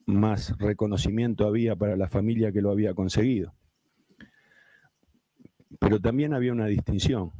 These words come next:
No es, no es lo mismo, no, para nosotros, para los que habitábamos el barrio,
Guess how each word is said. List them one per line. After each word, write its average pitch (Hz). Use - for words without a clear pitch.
No 113
es, -
no 113
es 117
lo 117
mismo, 117
no, 107
para 101
nosotros, 110
para 101
los 95
que 98
habitábamos 110
el 113
barrio, 127